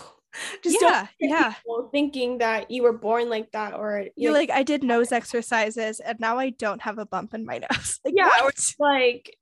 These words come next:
Speaker 1: you know, "I, I did this jaw exercise and now I have this sharp
Speaker 2: Mm-hmm.
Speaker 1: jawline." It's like, no,
Speaker 2: Yeah.
Speaker 1: you went to the plastic surgeon, you got the filler.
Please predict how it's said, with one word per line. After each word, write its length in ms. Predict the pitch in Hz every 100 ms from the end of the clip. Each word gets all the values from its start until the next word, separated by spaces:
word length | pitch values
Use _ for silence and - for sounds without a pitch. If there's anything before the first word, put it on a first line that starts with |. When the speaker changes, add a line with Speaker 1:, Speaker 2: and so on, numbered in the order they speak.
| -
Speaker 1:
you 100 | 269
know, 140 | 254
"I, 180 | 240 240
I 100 | 254
did 240 | 254 262 277
this 220 | 240 -
jaw 280 | - 247 220
exercise 640 | 226 - 226 226 208 220
and 80 | 220
now 160 | 233 233
I 60 | 226
have 180 | 233
this 200 | 240 220
sharp 180 | 269 269
Speaker 2:
Mm-hmm. 280 | 254 _ 220 214
Speaker 1:
jawline." 120 | 214
It's 100 | 240
like, 140 | 226 -
no, 440 | 208 185 180 196
Speaker 2:
Yeah. 60 | - - _ _
Speaker 1:
you 120 | 202
went 200 | 214 226
to 80 | 277
the 220 | 294 302 - _ _ _ _
plastic 300 | 339 339 349
surgeon, 420 | 330 277 269 262
you 100 | 247
got 240 | 226 214 269
the 80 |
filler. 540 | 311 302 262 262 262